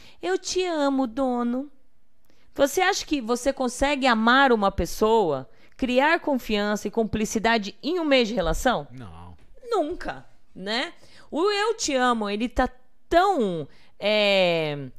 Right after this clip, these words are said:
Speaker 1: jogado no lixo, né? Que a confiança também está jogada no lixo, né? Então, precisa s-, rever. Por isso que a gente fala, nunca ir a s-, em,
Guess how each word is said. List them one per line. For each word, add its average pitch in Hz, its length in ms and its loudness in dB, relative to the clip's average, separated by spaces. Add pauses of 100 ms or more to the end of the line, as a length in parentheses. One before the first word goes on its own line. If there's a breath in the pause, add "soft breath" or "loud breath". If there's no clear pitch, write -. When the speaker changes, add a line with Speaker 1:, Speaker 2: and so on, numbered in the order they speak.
(140)
Speaker 1:
jogado 226 760 0
no 170 120 -6
lixo, 185 600 -2 (220)
né? 208 380 -4 (360 soft breath)
Que 349 240 0
a 403 140 2
confiança 320 800 -4
também 359 540 2
está 156 600 -2
jogada 165 540 0
no 165 100 -8
lixo, 139 400 -10 (140)
né? 165 340 -6 (340 loud breath)
Então, 240 540 -2 (240 soft breath)
precisa 262 480 -2
s-, - 340 -10
rever. 269 580 -4 (280 soft breath)
Por 233 100 -4
isso 262 160 -6
que - 60 -12
a 302 60 -6
gente 302 180 -12
fala, 160 400 -4
nunca 320 640 -4
ir 240 280 -4
a 247 40 -4
s-, - 240 -12
em, 214 320 -10